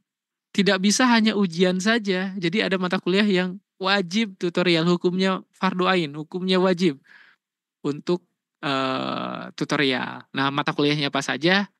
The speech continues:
Nah, kita akan lihat ya. Nah, Bapak Ibu, saya sampaikan di sini ada, eh, katalog. Ini bentuknya katalog, Bapak Ibu bisa dibaca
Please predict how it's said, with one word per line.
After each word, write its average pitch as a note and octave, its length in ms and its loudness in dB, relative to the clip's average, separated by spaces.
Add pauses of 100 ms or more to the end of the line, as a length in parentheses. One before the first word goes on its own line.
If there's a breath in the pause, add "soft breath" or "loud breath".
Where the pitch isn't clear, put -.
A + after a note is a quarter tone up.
Nah, B2+ 80 -14
kita C3+ 240 -4
akan B2 240 -10
lihat A#2+ 320 -10 (480)
ya. - 160 -10 (2250)
Nah, B2+ 400 0 (320)
Bapak D#3+ 240 2
Ibu, A3 400 2 (160)
saya G#3+ 400 4
sampaikan G3+ 480 0
di F3+ 80 0
sini G#3 240 -2
ada, F#3 560 0 (400)
eh, E3 320 -2
katalog. D#3 560 0 (500 soft breath)
Ini D3+ 140 -6
bentuknya D#3 560 -4
katalog, D3 640 0
Bapak C#3 300 -4
Ibu D3+ 320 -2
bisa D3 240 -2
dibaca C#3 720 -2